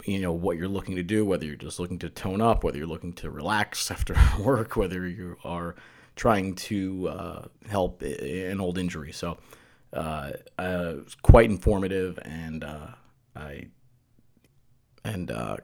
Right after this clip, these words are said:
yeah, Kelly was, uh, w-, was kind enough to, uh, you know, just be very, very candid about, uh, you know, j-,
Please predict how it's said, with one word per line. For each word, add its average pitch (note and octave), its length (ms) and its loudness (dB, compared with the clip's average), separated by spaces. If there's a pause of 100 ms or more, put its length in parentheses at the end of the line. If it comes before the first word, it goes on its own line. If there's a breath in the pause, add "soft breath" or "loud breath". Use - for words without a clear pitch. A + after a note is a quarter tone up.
yeah, D2+ 200 0
Kelly G2 360 2
was, F2+ 320 -2
uh, D#2+ 300 -6 (120)
w-, F#2 180 -4
was F#2+ 200 -4
kind G2+ 260 4
enough G2 360 -2
to, E2+ 400 -4
uh, D#2 160 -12 (760 loud breath)
you C3 80 2
know, A2+ 80 2
just - 680 -8 (1000)
be A2 160 2
very, A2 360 8
very G2 200 0
candid G#2 380 0
about, F#2+ 500 2
uh, F2+ 320 -2 (100)
you F#2 100 -6
know, F2+ 80 -4
j-, - 140 -16